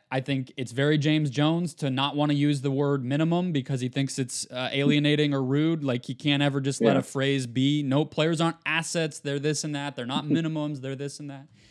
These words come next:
Speaker 1: But let me just ask you, when you think about it that way, or, you know, if you have a different way of looking at it, then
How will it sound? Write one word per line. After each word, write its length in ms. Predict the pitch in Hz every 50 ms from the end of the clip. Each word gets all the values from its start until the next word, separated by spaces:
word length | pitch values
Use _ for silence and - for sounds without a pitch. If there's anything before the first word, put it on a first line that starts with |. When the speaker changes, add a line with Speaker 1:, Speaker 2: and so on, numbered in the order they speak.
| _ _ _
Speaker 1:
But 440 | - 120 143 147 139 135 135 - - _ _ _ _ _ _
let 100 | - 175
me 100 | 196 208
just 200 | 180 190 190 -
ask 320 | 185 185 185 170 - - -
you, 120 | 143 143
when 140 | 139 139 139
you 80 | 135 127
think 160 | 160 151 143
about 220 | 147 143 139 135
it 100 | 135 127
that 240 | 143 135 131 117 123
way, 300 | 131 127 131 127 127 127
or, 240 | 120 120 120 120 - - -
you 100 | 127 123
know, 140 | 113 113 117
if 160 | 113 - -
you 80 | 131
have 140 | 127 123 117
a 20 | 117
different 300 | 139 156 151 143 131 127
way 100 | 127 123
of 80 | 113 117
looking 300 | 123 120 - 123 117 113
at 140 | 113 117
it, 160 | 120 123 117 113
then 320 | 131 127 123 123 117